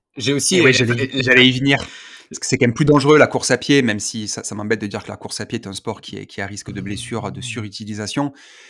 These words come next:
Speaker 2: Il y a quand même ce problème qu'en course à pied, se taper cinq séances d'intensité dans une semaine, ça, ça peut être vecteur de, de, de, de, de, de petites, euh, sensations gênantes au niveau des tendons, au niveau musculaire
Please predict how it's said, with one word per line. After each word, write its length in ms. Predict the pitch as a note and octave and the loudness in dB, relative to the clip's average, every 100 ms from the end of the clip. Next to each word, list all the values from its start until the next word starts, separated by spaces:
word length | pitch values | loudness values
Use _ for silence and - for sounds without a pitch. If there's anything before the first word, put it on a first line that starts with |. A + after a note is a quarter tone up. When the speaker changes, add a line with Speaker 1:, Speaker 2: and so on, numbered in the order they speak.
| - _ - | -20 _ -6
Speaker 2:
Il 60 | |
y 20 | G#2 | -2
a 40 | |
quand 120 | A2+ | 0
même 140 | A2+ A#2 | 0 0
ce 100 | - | -2
problème 280 | A2+ B2 | 2 2
qu'en 140 | B2+ G#2 | 2 -4
course 200 | G#2 - | -8 -10
à 80 | G2+ | -4
pied, 260 | C3 C3 | 2 2
se 120 | C3 | 0
taper 300 | A2+ G2+ A2+ - | -8 -8 -6 -4
cinq 240 | - A#2 | -4 -2
séances 220 | - B2+ | -2 -2
d'intensité 480 | A2+ G#2 A2 A#2 A#2+ | -4 -6 -8 -8 -8
dans 160 | A2 G#2 | -8 -6
une 140 | G#2+ | -6
semaine, 420 | - A2+ B2+ C#3 - _ _ _ _ _ _ _ _ _ _ _ _ _ | -6 -2 -2 -2 -8 _ _ _ _ _ _ _ _ _ _ _ _ _
ça, 260 | - - - - - - | -16 -10 -8 -8 -10 -12
ça 160 | - | -14
peut 120 | - A2 | -8 -6
être 120 | G2+ | -2
vecteur 460 | A2 - C3 A#2 | -2 4 4 4
de, 240 | G#2+ G2+ G2+ | -2 -6 -6
de, 240 | G2+ F#2+ | -6 -8
de, 260 | F#2+ F#2+ F2+ | -6 -6 -6
de, 460 | G2 F2+ D#2+ D2+ - | -8 -8 -10 -14 -16
de, 380 | F2 D2+ C#2 - | -18 -16 -18 -16
de 100 | F#2 | -18
petites, 380 | - - A2+ A#2 | -18 -18 -14 -8
euh, 180 | G2+ F#2 | -8 -6
sensations 760 | - A2 A2 - B2 A#2 A2+ A#2 | -6 -6 -6 -6 -4 -6 -6 -6
gênantes 400 | A#2 G#2+ A2 G#2 | -4 -4 -4 -6
au 20 | |
niveau 220 | G2+ A2 | -4 -2
des 100 | A2 | -2
tendons, 540 | - A2+ A#2+ B2+ C3+ | 0 2 4 4 4
au 100 | C3+ | 2
niveau 180 | A2+ G#2 | -2 -6
musculaire 680 | A2 G#2 - A#2 A#2 B2+ - | -6 -8 -6 -2 0 -2 -8